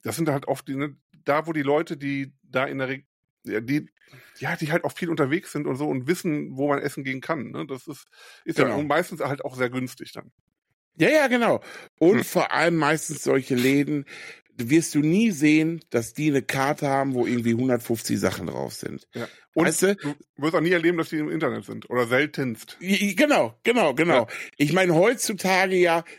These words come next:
Speaker 2: schon schwierig, nicht im Internet zu sein,
Speaker 1: Ja.
Speaker 2: alleine bei dem Google-Bewertungssystem, aber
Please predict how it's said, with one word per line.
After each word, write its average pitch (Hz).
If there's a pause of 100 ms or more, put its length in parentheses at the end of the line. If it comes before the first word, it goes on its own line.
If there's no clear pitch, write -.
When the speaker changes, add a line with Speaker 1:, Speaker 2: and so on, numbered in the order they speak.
Speaker 2:
schon 147
schwierig, 151
nicht 175
im 202
Internet 180
zu 180
sein, 170
Speaker 1:
Ja. 123
Speaker 2:
alleine 143
bei 147
dem 143
Google-Bewertungssystem, 151
aber 160